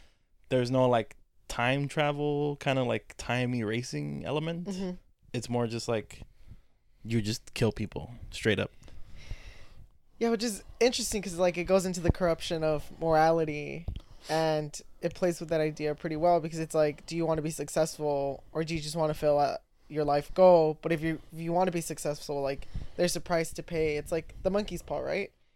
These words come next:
Speaker 1: Yeah,
Speaker 2: Or
Speaker 1: or, like, you know, any
Speaker 2: Just
Speaker 1: person
Speaker 2: make
Speaker 1: who
Speaker 2: it a deal
Speaker 1: signs
Speaker 2: with
Speaker 1: a
Speaker 2: the
Speaker 1: deal with the
Speaker 2: devil,
Speaker 1: devil.
Speaker 2: yeah.
Speaker 1: Yeah, like that classic story.
Speaker 2: And that's what Tracy Morgan is. He's the devil in this episode, and
Speaker 1: But if you notice,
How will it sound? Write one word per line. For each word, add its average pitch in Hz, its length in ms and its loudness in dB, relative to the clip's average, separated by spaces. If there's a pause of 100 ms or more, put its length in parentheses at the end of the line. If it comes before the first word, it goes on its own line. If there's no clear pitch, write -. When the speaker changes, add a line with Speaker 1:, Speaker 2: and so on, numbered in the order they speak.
(500)
Speaker 1:
Yeah, 151 420 6
Speaker 2:
Or 139 280 4
Speaker 1:
or, 127 180 -4
like, 135 400 -2 (260)
you 160 100 -2
know, 120 260 -2 (280)
any 135 460 2
Speaker 2:
Just 117 100 -14 (500)
Speaker 1:
person 131 300 2
Speaker 2:
make 131 80 8
Speaker 1:
who 135 40 6
Speaker 2:
it 123 100 4
a - 20 6
deal 147 80 8
Speaker 1:
signs 135 180 10
Speaker 2:
with 139 80 10
Speaker 1:
a 233 40 6
Speaker 2:
the - 40 4
Speaker 1:
deal 139 140 12
with 139 100 8
the - 20 10
Speaker 2:
devil, 170 140 8
Speaker 1:
devil. - 140 6
Speaker 2:
yeah. 185 260 6
Speaker 1:
Yeah, 147 100 6
like 123 160 2
that 139 120 4
classic 120 400 0
story. 190 120 0
Speaker 2:
And 190 60 6
that's 208 140 8
what 214 80 0
Tracy 208 320 2
Morgan 196 340 0
is. 147 180 0
He's 165 160 -4
the 170 100 0
devil 170 400 2
in 156 80 -2
this 156 160 0
episode, 165 560 2
and 143 320 -2 (880)
Speaker 1:
But 151 380 8
if 156 180 2
you 175 80 4
notice, 165 600 6